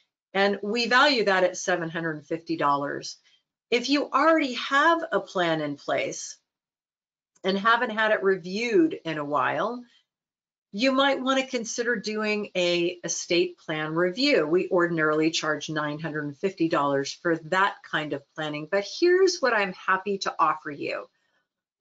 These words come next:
If you need to come in and you're ready to get that family wealth planning session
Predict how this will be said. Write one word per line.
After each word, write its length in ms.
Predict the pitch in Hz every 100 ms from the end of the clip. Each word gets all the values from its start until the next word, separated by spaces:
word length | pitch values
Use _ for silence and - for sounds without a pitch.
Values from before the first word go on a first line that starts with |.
| _ _ _ _ _ _ -
If 220 | 247 254
you 160 | 262 262
need 520 | 254 269 277 233 - 196
to 200 | - 240
come 300 | 240 240 233
in 340 | - 226 226
and 220 | 214 185 190
you're 180 | 185
ready 420 | 175 190 202 208 202
to 100 | -
get 400 | 165 190 190 -
that 220 | 175 139 -
family 300 | 180 180 175
wealth 280 | 160 156 -
planning 300 | 170 165 165
session 540 | - 160 - 156 156